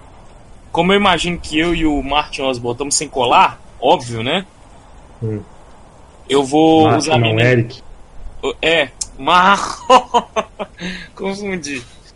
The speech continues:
Speaker 1: Eu vou usar minha energia pra simular o colar em mim e nele.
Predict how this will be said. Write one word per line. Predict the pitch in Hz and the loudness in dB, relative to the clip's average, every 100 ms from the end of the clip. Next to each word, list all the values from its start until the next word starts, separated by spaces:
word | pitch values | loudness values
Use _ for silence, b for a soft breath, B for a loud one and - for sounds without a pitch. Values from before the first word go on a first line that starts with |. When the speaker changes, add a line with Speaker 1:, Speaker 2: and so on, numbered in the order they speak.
| - - | -12 -2
Speaker 1:
Eu | 180 | 0
vou | 175 196 | 2 2
usar | 196 185 | 2 0
minha | 190 202 | 0 -2
energia | 180 165 | -2 -4
pra | 185 190 | -2 -2
simular | - 196 185 | -2 -2 -2
o | 190 | -2
colar | 196 165 156 - - - - | -4 -2 -2 -2 -12 -20 -12
em | 147 | -8
mim | 165 | -4
e | 214 | -2
nele. | 160 135 123 | -2 -2 -6